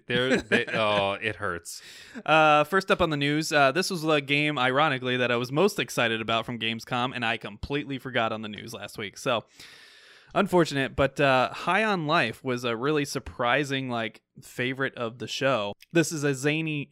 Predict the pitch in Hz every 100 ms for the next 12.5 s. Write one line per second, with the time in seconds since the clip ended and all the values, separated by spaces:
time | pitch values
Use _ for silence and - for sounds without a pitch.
0 | 127 - 143 127 113 - 127 120 - 120
1 | 120 113 110 107 104 101 104 104 123 123
2 | 117 110 123 127 120 - 123 127 127 123
3 | 143 - 117 107 120 117 110 110 120 123
4 | 123 - - - - - _ - 120 -
5 | - - 135 147 175 - - 156 151 139
6 | 120 117 123 110 131 127 - 113 107 101
7 | - _ _ - - 131 123 120 117 127
8 | 143 147 139 131 131 135 120 131 127 135
9 | 139 - - - _ _ _ 143 131 127
10 | 143 139 135 127 127 127 127 120 127 120
11 | - 117 110 110 139 139 143 139 135 127
12 | 113 123 120 120 113